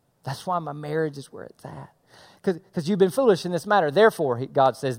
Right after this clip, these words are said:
"you will have wars from now on. That's why the peace ended." 'cause Asa blew past God. And then look at, look at what happens. And even, even this, Asa,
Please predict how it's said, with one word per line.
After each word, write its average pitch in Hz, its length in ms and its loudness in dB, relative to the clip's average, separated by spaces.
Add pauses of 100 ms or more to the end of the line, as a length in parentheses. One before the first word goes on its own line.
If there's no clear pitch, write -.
"you 170 140 0
will 196 140 6
have 185 180 6
wars 175 420 2
from 147 140 -6
now 143 220 4
on. 127 240 2
That's 151 240 4
why 170 100 2
the 156 100 0
peace 156 340 -6
ended." 110 360 -6 (840)
'cause 127 200 -4
Asa 123 560 -2 (120)
blew 120 220 -6
past 104 380 -6
God. 90 260 -14 (960)
And 139 120 0
then 170 120 2
look 196 220 4
at, 214 80 0
look 208 140 0
at 208 60 -4
what 190 140 2
happens. 147 420 -4
And 147 100 -6
even, 151 380 -6
even 165 200 -6
this, 139 340 -8 (160)
Asa, 156 460 2